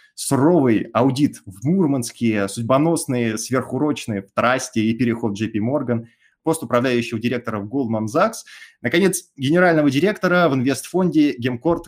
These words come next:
Capital, не считая ряда других проектов, э, в том числе Ателье двадцать три, о котором мы еще сегодня поговорим. Добрый вечер, Альберт, еще раз уже официально. Рада видеть в наших виртуальных с-, стенах S F Education.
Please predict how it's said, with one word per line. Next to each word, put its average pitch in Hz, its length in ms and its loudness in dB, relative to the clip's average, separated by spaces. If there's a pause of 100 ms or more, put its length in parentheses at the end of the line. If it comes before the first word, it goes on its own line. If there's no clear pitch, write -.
(220)
Capital, 107 460 -2
не 113 100 -4
считая 151 380 2
ряда 131 200 2
других 120 300 0
проектов, 147 680 -2
э, 123 120 2
в 110 80 -6
том 147 160 -2
числе 139 280 -2
Ателье 120 320 -2
двадцать 113 300 -2
три, 202 120 -2
о 220 40 -4
котором 143 380 -2
мы 113 100 0
еще 139 380 -4
сегодня 135 540 2
поговорим. 123 600 2
Добрый 147 440 2
вечер, 123 380 0 (100)
Альберт, 127 420 0
еще 117 220 0
раз 117 220 2
уже 110 180 -2
официально. 170 540 0
Рада 127 220 2
видеть 160 260 2
в - 20 -4
наших 127 360 -4
виртуальных 123 480 0
с-, - 140 -10
стенах 139 320 0
S 120 120 -2
F 123 120 -2
Education. 117 480 0